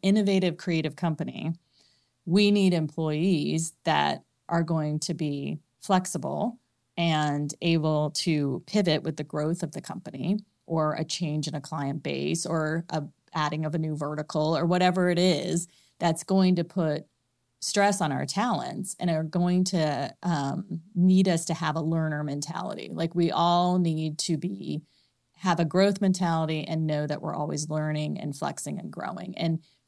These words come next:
figuring out who is going to be best for what,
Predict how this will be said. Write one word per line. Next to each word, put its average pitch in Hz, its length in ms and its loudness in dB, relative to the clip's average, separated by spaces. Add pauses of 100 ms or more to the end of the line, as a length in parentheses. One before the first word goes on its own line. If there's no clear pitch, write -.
figuring 196 560 4
out 143 380 -2 (1160)
who 220 480 4
is 175 180 4
going 165 220 0
to 147 60 -2
be 151 120 -2
best 139 440 -4
for 147 140 -6
what, 131 320 -6